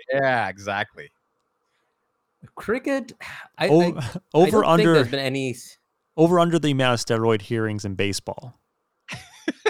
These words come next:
Speaker 2: There was one very famous one involving an Australian cricketer, I would say in the late nineties.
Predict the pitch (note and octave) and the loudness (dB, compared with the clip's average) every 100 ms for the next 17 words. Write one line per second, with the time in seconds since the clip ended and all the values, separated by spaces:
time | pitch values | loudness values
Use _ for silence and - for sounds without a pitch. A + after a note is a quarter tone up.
0 | - _ _ - B2+ G3 B2+ A2+ C3 C#3 | -6 _ _ -6 0 0 0 0 0 0
1 | C#3 G#2+ A#2 A#2 A2+ A#2+ G#2+ G2+ G#2 G2+ | -2 -4 -4 -2 -4 -6 -8 -10 -10 -10
2 | G2 G2 G2+ G#2 F#2+ F2+ - G#2 F2+ - | -8 -6 -6 -8 -10 -12 -12 -12 -12 -14
3 | A2+ G2+ F#2+ F#2+ F#2+ F#2 F#2 - G2+ F#2+ | -14 -10 -8 -8 -8 -10 -10 -12 -14 -10
4 | G#2+ F#2 F#2 F#2 F2+ F#2 G2+ C#3 E3+ - | -10 -10 -10 -12 -12 -12 -12 -14 -16 -20